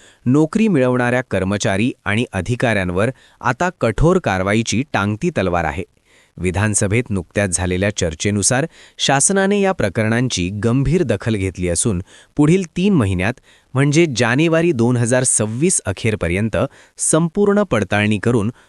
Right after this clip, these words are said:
दोषींवर शिस्तभंगाची कारवाई करण्याचे निर्देश दिले आहेत. ही कारवाई केवळ शासकीय सेवेतील स्वच्छतेसाठीच नव्हे, तर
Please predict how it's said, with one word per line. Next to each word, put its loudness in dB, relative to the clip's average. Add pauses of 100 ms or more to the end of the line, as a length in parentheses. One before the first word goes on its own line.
दोषींवर 2
शिस्तभंगाची 0
कारवाई 0
करण्याचे 0
निर्देश 0
दिले -2
आहेत. -6 (500)
ही -2
कारवाई 0
केवळ 4
शासकीय 0
सेवेतील 0
स्वच्छतेसाठीच -2
नव्हे, 0 (400)
तर 4